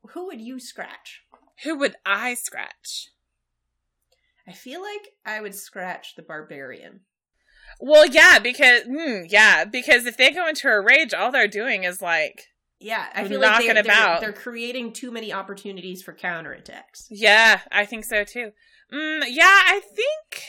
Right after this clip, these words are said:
Speaker 2: <sighs> ooh.
Speaker 1: My feel, like, I, my second thought is Sorcerer,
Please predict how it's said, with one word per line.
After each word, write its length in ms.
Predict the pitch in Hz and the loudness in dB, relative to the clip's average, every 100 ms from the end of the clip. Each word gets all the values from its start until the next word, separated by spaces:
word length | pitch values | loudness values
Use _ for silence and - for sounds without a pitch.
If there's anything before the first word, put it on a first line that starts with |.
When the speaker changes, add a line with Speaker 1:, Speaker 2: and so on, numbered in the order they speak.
| - _ _ _ _ _ _ _ _ _ _ _ _ _ _ _ _ - - - | -20 _ _ _ _ _ _ _ _ _ _ _ _ _ _ _ _ -18 -18 -18
Speaker 2:
<sighs> 0 | |
ooh. 1040 | 294 359 330 233 202 180 170 143 135 85 - - - _ _ _ | -16 -12 -10 -8 -8 -8 -10 -12 -12 -18 -20 -20 -20 _ _ _
Speaker 1:
My 160 | 202 | -6
feel, 260 | 196 277 339 | -6 -12 -12
like, 320 | 311 208 - | -10 -12 -14
I, 200 | - 180 _ | -18 -20 _
my 300 | 190 185 180 | -10 -8 -8
second 600 | 180 - 233 277 330 277 | -12 -8 -6 -6 -8 -10
thought 420 | - 220 185 - | -8 -6 -6 -8
is 320 | 190 170 165 | -10 -12 -14
Sorcerer, 600 | - - 175 233 311 349 | -16 -12 -12 -12 -10 -10